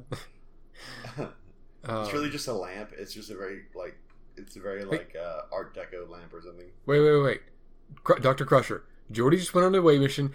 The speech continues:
Speaker 1: He's feeling great, and he wants to leave sick bay. What happened last time, Crusher?
Speaker 2: <laughs> Yeah.
Speaker 1: He gave a
Speaker 2: Put him,
Speaker 1: polywater
Speaker 2: put him back in
Speaker 1: intoxication to
Speaker 2: sick
Speaker 1: the
Speaker 2: bay.
Speaker 1: rest of the crew, and they all got drunk. Damn it, Crusher! don't let him go.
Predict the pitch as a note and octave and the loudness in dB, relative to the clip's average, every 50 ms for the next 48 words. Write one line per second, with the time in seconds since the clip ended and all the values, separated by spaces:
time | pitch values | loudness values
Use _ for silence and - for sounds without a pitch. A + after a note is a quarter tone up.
0 | - - - - C3 C3 - - D#3 D#3+ E3 F#3+ G#3 G3 D#3+ D3+ D3+ D#3 C#3 C#3 | -8 -12 -6 -4 -2 -2 0 4 6 6 8 8 6 4 4 6 6 8 8 6
1 | C3+ - - C3 C3 B2 A#2 A2+ B2+ B2+ C3 - C#3 B2+ C3+ C3 - - C#3 C3 | 4 0 -2 0 0 0 2 2 0 2 2 2 2 2 2 2 2 0 0 0
2 | - - A#2 G#2+ G2 - - - - - - A#2+ C#3+ F#3 G#3 E3+ D#3+ F3+ F3 F3 | 0 0 0 0 0 -2 -6 -20 -18 -8 4 10 10 10 10 10 8 6 8 8
3 | - F3+ D#3+ D3+ E3 E3 D#3 D3 D3 - D#3+ C#3 B2+ B2 - - B2+ A#2+ - - | 8 6 6 8 8 8 8 6 4 6 4 4 4 4 4 4 4 4 4 0
4 | A#2+ A2 - - - A#2 A#2 B2 A#2 D#3 C#3+ D#3 D3+ C#3 C#3 - - - D#3 F3 | -4 -4 -4 -6 -12 -14 -14 -6 0 4 6 6 6 6 4 2 2 4 8 10
5 | F#3 F3 E3 E3+ E3 E3 E3 D#3+ - D#3+ D#3+ F#3 - F#3 E3+ D#3 D3+ D3+ D#3 C3+ | 10 12 12 12 12 10 10 8 8 6 6 6 6 4 4 4 4 4 2 2
6 | B2 A#2 - - E3 E3+ - - G3 F3 F3+ - - E3 D3+ C#3+ C3+ B2+ C3+ D3 | 2 2 6 8 6 6 6 4 0 0 0 4 4 6 6 6 6 6 8 6
7 | D3+ C#3+ D3+ C#3+ C#3 - - A#2 C3 B2+ A#2 - - - - - - - - - | 8 8 6 4 4 2 0 2 4 4 4 4 -2 -8 -16 -18 -20 -20 -20 -20
8 | - - - F#3+ G#3+ G3 - - - - A#2 - - - E3 G3 F#3+ F3 E3 D3 | -14 -2 4 6 6 6 6 4 2 2 2 2 4 4 6 6 10 8 8 8
9 | D3 C3 A#2+ G2 F2 - | 8 4 4 2 2 -2